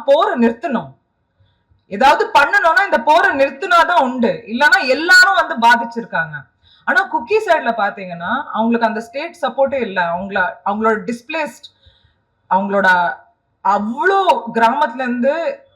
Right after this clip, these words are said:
எரிச்ச கிராமத்துல இருந்து வெளியே வந்தவங்களுக்கு சப்போர்ட்டே அந்த கம்யூனிட்டி தான். ஸ்டேட்ல இருந்து ஒரு பைசாவா இருக்கட்டும் எதுவுமே வரல சப்போர்ட்டா. டிஸ்பிளேஸ்ட் இன்டர்னல் ரெஃப்யூஜிஸ்ன்னு சொல்றாங்கல்ல, சொல்றாங்கல்ல, அவங்களுக்கு சப்போர்ட்டே இல்ல. அதனாலதான் அவங்க ஊர் ஊரா போய் வேலையை தேடி, வேலை,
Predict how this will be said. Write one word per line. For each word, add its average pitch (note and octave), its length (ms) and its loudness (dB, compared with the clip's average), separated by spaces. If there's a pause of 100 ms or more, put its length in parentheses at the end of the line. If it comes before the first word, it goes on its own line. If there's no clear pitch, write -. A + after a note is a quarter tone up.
(380)
எரிச்ச A#3 420 0
கிராமத்துல C4 380 0
இருந்து A#3+ 500 2
வெளியே A3+ 220 -4
வந்தவங்களுக்கு G#3+ 640 -2
சப்போர்ட்டே E4 380 2
அந்த C#4 220 0
கம்யூனிட்டி A#3 520 -4
தான். E3 300 -12 (480)
ஸ்டேட்ல E4+ 540 -4
இருந்து E4 420 -2
ஒரு C#4 420 0
பைசாவா C#4 540 0
இருக்கட்டும் C4 320 -4
எதுவுமே A#3 460 -2
வரல F#3+ 280 -4
சப்போர்ட்டா. F#3 440 -10 (460)
டிஸ்பிளேஸ்ட் D4+ 520 -8
இன்டர்னல் B3+ 500 0
ரெஃப்யூஜிஸ்ன்னு A#3 640 -4
சொல்றாங்கல்ல, F3 640 -8 (380)
சொல்றாங்கல்ல, F#3+ 480 -2
அவங்களுக்கு G3+ 480 -4
சப்போர்ட்டே B3 320 -2
இல்ல. F3+ 360 -4 (400)
அதனாலதான் C#4 480 4
அவங்க C4 140 2
ஊர் C#4+ 320 -2
ஊரா C#4 240 2
போய் C#4+ 380 -4
வேலையை A#3 480 2
தேடி, A3+ 400 -6
வேலை, B3+ 440 2